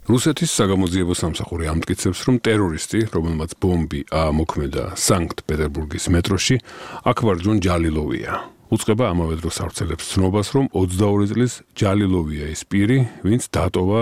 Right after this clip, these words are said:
ზურგჩანთაში არსებული ასაფეთქებელი მოწყობილობა პეტერბურგის სხვა პლოშად ვოსტანიის მეტროს სადგურზე. გამომძიებლებმა მიაკვლიეს ჯალილოვის გენეტიკურ კვალს ჩანთაზე, რომელშიც იყო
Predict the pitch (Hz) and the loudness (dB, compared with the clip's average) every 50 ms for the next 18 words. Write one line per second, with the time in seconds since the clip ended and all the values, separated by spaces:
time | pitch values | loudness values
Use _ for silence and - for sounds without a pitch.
0 | 120 117 107 90 85 95 104 101 - - - 110 104 92 - 90 82 - - - | 0 -2 -4 0 2 2 2 2 0 -2 0 0 0 0 0 -2 -2 -2 -2 -2
1 | 87 80 - - 92 80 85 92 87 80 - - 85 80 85 - - 90 87 87 | -2 -2 -2 -2 -2 0 0 0 0 0 -2 -2 -4 -4 -6 -6 -4 -2 -2 0
2 | 80 78 80 82 - - 85 82 90 87 90 87 113 113 - _ - 101 98 - | 0 0 -2 -2 -2 -2 0 2 2 2 2 2 2 0 0 _ -2 -2 0 0
3 | 101 101 98 101 98 92 104 113 107 - - - - - 110 92 80 - - - | 0 2 2 2 2 2 0 0 0 -2 -4 -2 0 2 2 0 0 -2 -8 -18
4 | - - - - - 113 110 104 - - 123 120 - - - 87 90 95 95 - | -20 -20 -12 -4 -2 0 0 0 2 0 0 -2 -2 -4 -2 0 2 2 0 0
5 | - - 87 85 82 80 82 90 - - 78 76 - - 85 - - - 85 78 | 0 -2 0 0 0 0 -2 -2 0 0 -2 -2 -2 -2 -2 -2 0 0 0 -2
6 | - - - - - - - - - - - - - - - - - - - 90 | -2 -4 -8 -8 -6 -8 -8 -8 -10 -12 -16 -18 -16 -14 -12 -12 -12 -4 0 0
7 | 92 95 98 92 98 98 92 98 98 98 92 104 110 120 110 90 82 87 95 98 | 2 2 2 2 2 2 2 2 2 2 2 2 2 2 0 0 0 2 2 2
8 | 98 101 98 87 82 82 90 101 101 - - 120 104 95 92 95 90 87 87 85 | 2 0 0 -2 -2 0 0 0 -2 -2 -4 -2 0 0 2 2 2 2 2 2
9 | 98 101 - - 107 92 95 95 98 104 110 104 - 107 101 - - 117 117 120 | 0 0 -2 -4 -2 0 2 4 4 4 2 2 0 -2 -2 0 0 0 0 0
10 | - _ - - 113 98 107 107 95 78 71 - - - - - - - - - | -4 _ -6 -2 0 2 2 2 2 0 -4 -6 -8 -8 -8 -8 -12 -14 -18 -20
11 | - - - - 80 80 78 76 85 87 87 120 135 127 - - - - - - | -14 -8 -4 -2 -2 -2 -2 0 0 2 2 2 2 0 -2 -8 -18 -20 -20 -8
12 | - - 113 120 127 123 - 110 - - 98 - | -2 0 2 2 2 2 0 0 -2 -4 -6 -6